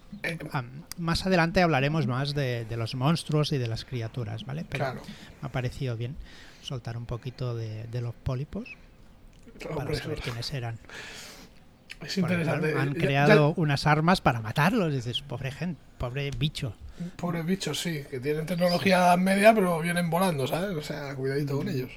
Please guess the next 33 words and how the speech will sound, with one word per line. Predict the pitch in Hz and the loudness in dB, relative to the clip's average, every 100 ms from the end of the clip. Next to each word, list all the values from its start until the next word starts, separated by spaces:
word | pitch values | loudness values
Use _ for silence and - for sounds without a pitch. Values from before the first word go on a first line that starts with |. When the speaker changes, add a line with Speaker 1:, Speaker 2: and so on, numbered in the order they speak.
| - | -10
Speaker 2:
bueno, | 160 160 240 | -2 0 0
vienen | 143 185 208 | -2 -2 -2
volando | 135 196 226 | -2 -2 -4
de, | 180 147 139 | -4 -4 -4
del | 123 123 117 | -4 -2 -2
espacio. | - 135 - - 107 - - | -4 -6 -6 -10 -14 -14 -6
Speaker 1:
Del | 185 | -4
espacio, | 147 - 143 - - - | -2 -4 -6 -8 -10 -8
<laughs> | - - | -6 -4
casi | - - 160 | -6 -6 -6
nada. | 131 123 | -6 -6
Speaker 2:
Digo | 120 | -8
yo, | 110 156 - - - | -8 -10 -14 -16 -12
porque | 127 120 | -8 -8
claro, | 120 139 | -6 -8
Speaker 1:
Sí, | 127 | -8
sí. | 120 | -10
Speaker 2:
aquí | 139 - | -12 -8
no | 123 | -6
había. | 117 175 147 - - - | -4 -4 -6 -12 -8 4
Speaker 1:
Bueno, | 233 | 6
bueno, | 233 180 | 6 4
pero | 170 180 180 - | 4 2 0 2
¿qué | 240 | 6
es | 240 | 8
lo | |
Speaker 2:
Bien. | 240 190 | 8 6
Speaker 1:
que | |
hace | 185 190 190 185 | 6 6 4 4
esta | 180 - | 4 2
Speaker 2:
¿Qué | 180 | 2
es? | |
Speaker 1:
maravilla? | 170 165 170 185 | 2 2 0 0